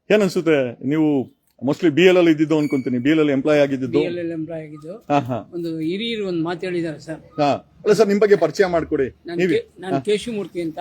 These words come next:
Speaker 1: ಸರ್, ಇಲ್ಲಿ ಇರೋದು, ತಾವಿರೋದು?
Speaker 2: ನಾನು ಇರೋದು ಶೆಟ್ಟಳ್ಳಿ.
Speaker 1: ಶೆಟ್ಟಳ್ಳಿ, ಶೆಟ್ಟಳ್ಳಿ.
Speaker 2: ಶೆಟ್ಟಳ್ಳಿ.
Speaker 1: ಬಿ ಎಲ್ ಅಲ್ಲಿ ಕೆಲಸ ಮಾಡ್ತಾ
Speaker 2: ಬಿ ಎಲ್
Speaker 1: ಇದ್ದೀರಾ?
Speaker 2: ಅಲ್ಲಿ ಕೆಲಸ ಮಾಡ್ತಾ ಇದ್ದೆ, ಎಕ್ಸ್ ಫುಟ್ಬಾಲ್ ಪ್ಲೇಯರು.
Speaker 1: ಹಾ, ಹಾ, ಹಾ, ಹಾ.
Speaker 2: ಆಮೇಲೆ ಕಾಂಗ್ರೆಸ್ ಮೆಂಬರ್.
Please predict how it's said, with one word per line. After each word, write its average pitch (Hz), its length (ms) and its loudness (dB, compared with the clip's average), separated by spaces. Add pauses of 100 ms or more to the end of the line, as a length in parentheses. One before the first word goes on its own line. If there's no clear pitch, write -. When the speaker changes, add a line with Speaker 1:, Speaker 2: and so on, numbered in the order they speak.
(140)
Speaker 1:
ಸರ್, 190 140 4
ಇಲ್ಲಿ 185 140 4
ಇರೋದು, 208 180 4
ತಾವಿರೋದು? 196 460 0 (300)
Speaker 2:
ನಾನು 196 180 -8
ಇರೋದು 202 560 -6
ಶೆಟ್ಟಳ್ಳಿ. 175 440 -4 (340)
Speaker 1:
ಶೆಟ್ಟಳ್ಳಿ, 147 320 0
ಶೆಟ್ಟಳ್ಳಿ. 135 380 -2
Speaker 2:
ಶೆಟ್ಟಳ್ಳಿ. 156 500 -12
Speaker 1:
ಬಿ 151 80 6
ಎಲ್ 196 80 6
ಅಲ್ಲಿ 190 140 2
ಕೆಲಸ 165 180 2
ಮಾಡ್ತಾ 180 140 0
Speaker 2:
ಬಿ 190 80 0
ಎಲ್ 202 60 0
Speaker 1:
ಇದ್ದೀರಾ? 202 160 0
Speaker 2:
ಅಲ್ಲಿ 175 80 -8
ಕೆಲಸ 185 280 -12
ಮಾಡ್ತಾ 175 200 -12
ಇದ್ದೆ, 180 320 -10
ಎಕ್ಸ್ 170 260 -16
ಫುಟ್ಬಾಲ್ 185 400 -8
ಪ್ಲೇಯರು. 165 380 -8
Speaker 1:
ಹಾ, 147 320 0
ಹಾ, 123 180 -6
ಹಾ, 110 200 -6
ಹಾ. 127 100 -8
Speaker 2:
ಆಮೇಲೆ 180 680 -10
ಕಾಂಗ್ರೆಸ್ 190 400 -8
ಮೆಂಬರ್. 180 380 0